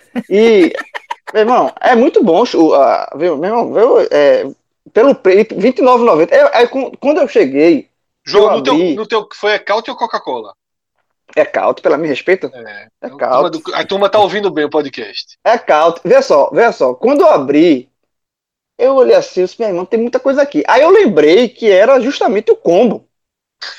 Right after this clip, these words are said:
Speaker 1: Aí eu, aí,
Speaker 2: <laughs>
Speaker 1: aí eu lembrei que, veja só, e com duas é Caute. Aí eu olhei tudinho aquilo ali, eu disse, "Meu irmão, isso aqui tudinho por vinte e nove e noventa."
Speaker 2: Não existe,
Speaker 1: Não existe. Aí, meu irmão, é muito, é, veja só, eu vou, é,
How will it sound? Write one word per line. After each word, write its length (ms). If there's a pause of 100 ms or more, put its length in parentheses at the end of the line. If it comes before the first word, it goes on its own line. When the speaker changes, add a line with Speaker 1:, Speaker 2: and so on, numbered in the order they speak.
(260)
Speaker 1:
Aí 140
eu, 180
aí, 200
Speaker 2:
<laughs> 140
Speaker 1:
aí 140
eu 140
lembrei 840 (160)
que, 320 (420)
veja 300
só, 240
e 120
com 200
duas 240
é 80
Caute. 580 (840)
Aí 160
eu 80
olhei 180
tudinho 340
aquilo 220
ali, 240
eu 60
disse, 180
"Meu 120
irmão, 240
isso 160
aqui 200 (160)
tudinho 360
por 140
vinte 160
e 40
nove 180
e 40
noventa." 520 (600)
Speaker 2:
Não 120
existe, 600
Speaker 1:
Não 100
existe. 180
Aí, 220
meu 100
irmão, 180 (240)
é 140
muito, 320 (100)
é, 240 (420)
veja 140
só, 120
eu 60
vou, 200
é, 40